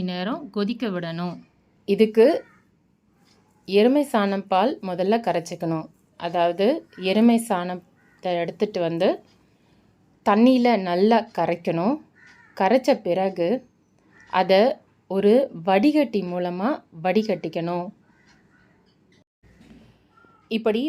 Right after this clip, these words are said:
வடிகட்டி மூலம் வடிகட்டும் போது நமக்கு எந்தவித அசடும் இல்லாம எருமை சாணம்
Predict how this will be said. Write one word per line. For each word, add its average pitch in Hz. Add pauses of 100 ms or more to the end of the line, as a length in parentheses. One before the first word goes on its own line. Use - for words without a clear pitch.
(140)
வடிகட்டி 240 (120)
மூலம் 190 (180)
வடிகட்டும் 208
போது 175 (320)
நமக்கு 185 (720)
எந்தவித 233 (140)
அசடும் 240
இல்லாம 180 (1400)
எருமை 247 (140)
சாணம் 208